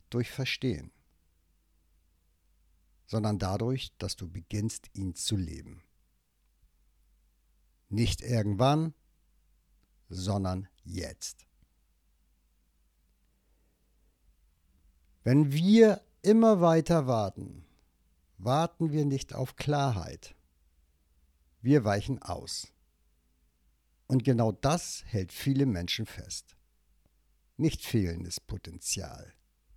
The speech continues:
sondern fehlende Entscheidung. Denn Klarheit ist nicht die Belohnung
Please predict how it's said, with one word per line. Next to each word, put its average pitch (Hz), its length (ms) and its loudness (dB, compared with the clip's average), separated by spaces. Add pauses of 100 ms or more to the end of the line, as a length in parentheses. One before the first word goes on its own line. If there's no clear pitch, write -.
(680)
sondern 110 340 0
fehlende 113 580 -2
Entscheidung. 85 800 -6 (1600)
Denn 101 160 0
Klarheit 175 540 0
ist - 240 -8
nicht 135 240 -4
die 135 60 -4
Belohnung 101 680 -2